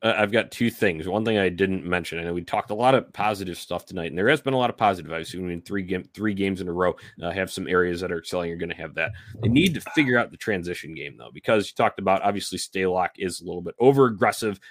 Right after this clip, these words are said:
uh, in terms of things like that, and I know Peter Mrazek's out here with the groin strain, uh, but if they're going to succeed with Alex Stalock in net, uh, or if they go to Arvid Soderblom, I would imagine they're gonna have to at some point here,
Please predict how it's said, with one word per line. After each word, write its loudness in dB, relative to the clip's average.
uh, 0
in -4
terms -4
of -8
things -6
like -6
that, -4
and -12
I -8
know -6
Peter 0
Mrazek's -2
out 4
here 0
with -2
the -8
groin 2
strain, -2
uh, 2
but 0
if -20
they're -4
going 4
to -2
succeed -6
with -2
Alex -2
Stalock -4
in -8
net, -2
uh, -4
or 4
if -4
they -6
go 0
to 0
Arvid -2
Soderblom, -2
I -8
would -10
imagine -4
they're -4
gonna -8
have -4
to -6
at -14
some -4
point -10
here, -8